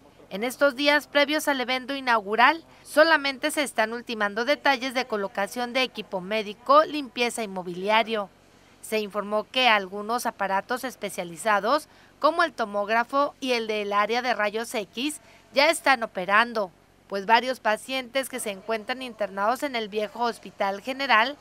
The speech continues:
están trasladándose para brindarles ese servicio.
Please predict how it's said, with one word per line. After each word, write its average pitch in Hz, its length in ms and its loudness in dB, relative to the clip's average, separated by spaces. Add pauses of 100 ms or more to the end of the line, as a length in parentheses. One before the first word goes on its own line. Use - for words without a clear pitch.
(300)
están 262 340 0
trasladándose 277 720 0
para 254 260 2
brindarles 214 680 -2
ese 262 280 -2
servicio. 196 760 -6